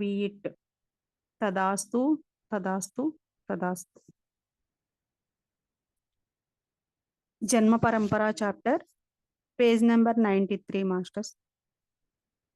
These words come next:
మాస్టర్,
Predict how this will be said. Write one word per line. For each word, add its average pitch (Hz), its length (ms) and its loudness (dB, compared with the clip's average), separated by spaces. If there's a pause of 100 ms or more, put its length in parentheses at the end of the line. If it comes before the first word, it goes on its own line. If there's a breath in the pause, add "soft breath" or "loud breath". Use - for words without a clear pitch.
(2500)
మాస్టర్, 208 520 0